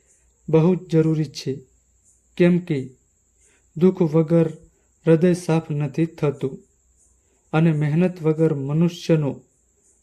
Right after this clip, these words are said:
વિકાસ નથી થતો. વ્યક્તિ ગમે એટલો સામાન્ય કેમ ન હોય, કોઈકને કોઈક માટે તો એક ખાસ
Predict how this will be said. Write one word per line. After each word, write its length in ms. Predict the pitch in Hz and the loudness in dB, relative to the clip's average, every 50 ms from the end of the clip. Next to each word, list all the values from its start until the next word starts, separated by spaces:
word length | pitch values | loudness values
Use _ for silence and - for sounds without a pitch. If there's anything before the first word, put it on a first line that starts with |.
| _ _ - | _ _ -4
વિકાસ 540 | 143 160 160 - 170 165 165 165 - - | -4 -2 0 2 0 0 0 -2 -6 -10
નથી 540 | 160 151 147 143 131 - 165 175 220 - - - _ _ _ _ _ _ _ _ _ _ | -8 -6 -6 -6 -4 -4 -2 -2 -2 -6 -10 -20 _ _ _ _ _ _ _ _ _ _
થતો. 460 | - 165 156 - - 143 147 - - _ _ _ _ _ _ _ _ _ _ _ _ _ _ _ _ _ _ _ _ _ _ _ _ _ _ _ _ _ _ _ - | 0 0 0 0 -2 -4 -4 -6 -14 _ _ _ _ _ _ _ _ _ _ _ _ _ _ _ _ _ _ _ _ _ _ _ _ _ _ _ _ _ _ _ -2
વ્યક્તિ 360 | 156 165 170 175 - - 208 | 0 0 0 0 -2 -2 0
ગમે 360 | 190 156 170 175 180 190 196 190 196 - _ _ _ _ _ _ _ _ _ | 0 2 2 2 2 2 0 -2 -4 -12 _ _ _ _ _ _ _ _ _
એટલો 280 | 160 175 170 180 190 175 | -4 -2 0 0 -2 -2
સામાન્ય 540 | 175 - 170 160 165 170 175 175 175 175 170 | -2 -2 -2 0 0 0 2 2 2 0 -2
કેમ 360 | 170 - - 160 160 156 156 | -2 -4 -2 -2 0 0 -2
ન 80 | 156 | -2
હોય, 360 | 156 143 127 117 135 135 123 120 - - _ _ _ _ _ _ _ _ _ _ _ _ _ _ _ _ _ _ | -2 -2 -2 -2 -2 -4 -4 -6 -8 -14 _ _ _ _ _ _ _ _ _ _ _ _ _ _ _ _ _ _
કોઈકને 540 | - 170 175 180 175 180 175 180 175 180 180 175 180 - _ | 0 2 2 2 2 0 0 0 0 0 -2 -4 -6 -12 _
કોઈક 360 | - 170 180 180 180 180 - - - _ _ _ _ _ _ _ _ _ _ _ _ - | 0 2 2 2 0 -2 -10 -20 -20 _ _ _ _ _ _ _ _ _ _ _ _ -6
માટે 380 | 147 151 160 160 - 170 170 | -2 -2 -2 0 2 0 0
તો 320 | 165 - 165 160 151 - - 165 | 0 0 -2 -2 -2 -2 -2 -2
એક 360 | 160 165 160 - - _ _ | 0 0 -2 -4 -10 _ _
ખાસ 460 | - - 170 180 180 - - - | -6 -2 -2 -2 -2 -4 -10 -16